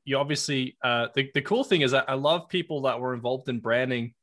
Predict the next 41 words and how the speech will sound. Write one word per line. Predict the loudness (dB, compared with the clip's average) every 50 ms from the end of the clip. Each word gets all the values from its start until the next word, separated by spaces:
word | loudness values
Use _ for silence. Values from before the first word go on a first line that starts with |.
| _
pre-internet | -10 -4 -2 0 0 2 2 2 2 2 2 2 2 0 -2 -4 -8
because | -6 -4 -2 -2 0
they | -2 -2
got | -2 -4 -8
to | -8 -10
see | -10 -6 -4 -4 -4
this | -4 -4 -6 -8 -6 -4
really | -4 -2 0 0 -2 -2
weird, | -2 -4 -2 0 2 2 2 0 -2 -12 _ _ _ _ _ _ _ _ _ _
awkward, | -6 -4 -4 -4 -4 -2 -2 0 -2 -2 -6 -14 -10
clunky, | -6 -4 -4 -2 -2 -2 -2 -2
like, | -2 -4 -6 -8 -8
transition | -4 -4 -2 -2 -2 -4 -4 -2 -2 -2 -4 -4
period. | -4 -4 -4 -4 -2 -2 -4 -6 -6 -8 -14 -20 -20 -20 -20 -20 -20 _ _ -4
Um, | 0 0 2 2 2 0 0 -2 -4 -6 -8 -6
and | -4 -2 -2
I | 0 0
think | -2 0 2
that | 2 2 2 2
fascinates | 2 2 2 2 0 -2 -4 -4 -4 -4
me. | -6
So | -4 -2 -2
I'd | -2 -2
like | -2 -4
to | -4 -6
rewind | -6 -4 -4 -4 -4 -4 -4
to | -4
that | -4 -2 -2 -2 -2
part. | -2 -4 -4 -4 -6 _ _ -20 -20 -18 -10 -4
And | -2 0
then | 2 4
I | 4 4
would | 4 2 0
like | 0 0 0
to | -2 -2
come | -2 -2 0
back | 0 0 0 0 -2 -4
to, | -6 -4 -4 -2 -4 -6 -8 _ -6
um, | -4 -2 -2 -2 -2 -2 -2 -4 -6 -8 -12 _ _ _ _
yeah, | -4 -2 -2 -2
when, | -2 -2 -4 -6